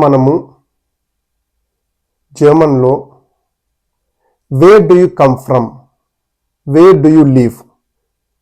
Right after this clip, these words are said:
మీరు ఎక్కడి నుంచి వచ్చారు? మీరు ఎక్కడ నివసిస్తున్నారు? ఓకే? "What are you by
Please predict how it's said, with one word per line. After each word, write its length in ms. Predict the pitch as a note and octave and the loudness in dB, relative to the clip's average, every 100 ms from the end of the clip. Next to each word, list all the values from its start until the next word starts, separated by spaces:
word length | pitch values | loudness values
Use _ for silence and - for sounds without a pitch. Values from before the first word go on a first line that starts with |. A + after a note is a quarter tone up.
| - | -4
మీరు 120 | B2+ B2+ | -2 -2
ఎక్కడి 160 | D#3 | -2
నుంచి 120 | C#3 C3 | -2 -4
వచ్చారు? 340 | C3+ A#2+ A2+ - _ _ _ _ _ - | -6 -8 -8 -16 _ _ _ _ _ -8
మీరు 140 | C#3+ C#3 D3+ | -4 -4 -6
ఎక్కడ 180 | - D3 | -4 -2
నివసిస్తున్నారు? 680 | B2+ C3 A#2 - A#2 A2+ A2+ _ _ _ _ _ _ _ _ _ C3+ | -4 -6 -12 -10 -10 -10 -14 _ _ _ _ _ _ _ _ _ -14
ఓకే? 180 | C3 E3 - _ _ _ C#3+ | -10 -10 -10 _ _ _ 0
"What 200 | D#3 F3 D3+ | 0 0 -4
are 60 | C#3 | -4
you 60 | |
by 80 | C3 | -4